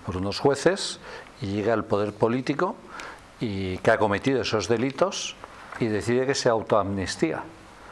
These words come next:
O sea, mayor corrupción no puede haber y a mí no me parece un día más. Eh, efectivamente,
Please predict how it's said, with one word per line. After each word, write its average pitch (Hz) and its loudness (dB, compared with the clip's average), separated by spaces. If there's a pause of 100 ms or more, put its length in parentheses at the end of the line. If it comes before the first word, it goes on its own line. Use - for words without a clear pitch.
(400)
O - -8
sea, 101 0
mayor 107 2
corrupción 120 2
no 101 0
puede 107 4
haber 113 4 (640)
y 123 2
a 120 4
mí 139 2
no 160 4
me 143 2
parece 110 2
un 104 -2
día 101 2
más. 139 0
Eh, 110 -4
efectivamente, 120 0